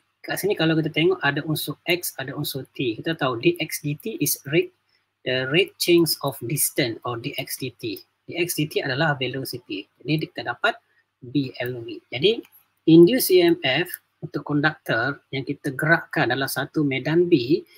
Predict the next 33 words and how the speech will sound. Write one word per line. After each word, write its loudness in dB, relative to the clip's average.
dia 0
akan -2
menghasilkan -2
satu -4
induced 4
E -4
M -14
F. -6
Kalau -6
kita -8
nak -4
kira -6
magnitude, -4
kita -10
ambil 0
nilai -2
berapa -6
Tesla -4
magnitude -6
V, 2
berapa -6
panjang -8
konduktor -8
dan -4
berapa -4
laju -4
yang -4
kita -8
gerakkan -6
itu. -14
So, -8
induced. -18
Jadi, 0